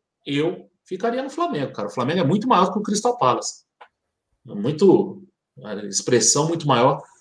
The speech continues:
O que, o, o fato é, o que ele tá vivendo hoje no Flamengo, ele não vai viver em nenhum dos times que ele for.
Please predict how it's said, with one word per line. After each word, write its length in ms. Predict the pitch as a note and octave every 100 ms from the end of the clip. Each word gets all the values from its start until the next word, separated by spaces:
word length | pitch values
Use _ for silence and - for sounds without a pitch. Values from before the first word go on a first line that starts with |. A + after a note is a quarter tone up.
| _ _ -
O 160 | A#3+ C4
que, 100 | -
o, 580 | D#3+ E3+ A3+ A3+ - G#3+
o 40 |
fato 440 | - B3 C4 C4
é, 80 | D#3+
o 80 | C#3
que 120 | -
ele 120 | A3
tá 120 | A3 A3
vivendo 320 | G#3 F3+ F3+
hoje 180 | F3+ F3+
no 80 |
Flamengo, 340 | F3 D#3+ D3+ F#3
ele 80 | F#3+
não 120 | F#3+
vai 160 | F#3+ E3+
viver 320 | D#3+ D3 F#3
em 40 |
nenhum 260 | F3+ D#3+ A#3+
dos 140 | E4
times 260 | - C4+ -
que 80 | C4
ele 80 | A3+
for. 300 | - G#2